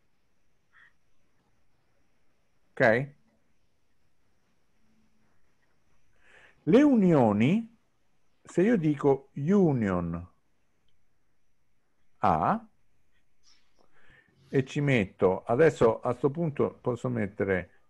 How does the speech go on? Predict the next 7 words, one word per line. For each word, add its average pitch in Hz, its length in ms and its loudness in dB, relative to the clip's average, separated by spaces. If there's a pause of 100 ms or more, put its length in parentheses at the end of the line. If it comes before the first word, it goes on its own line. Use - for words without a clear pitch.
(140)
int 131 760 -4 (1200)
x 95 680 -8 (1600)
char 107 1040 0 (2000)
y, 92 920 -6 (1160)
eh, 98 380 0
double 90 1000 0 (3000)
z 98 580 -2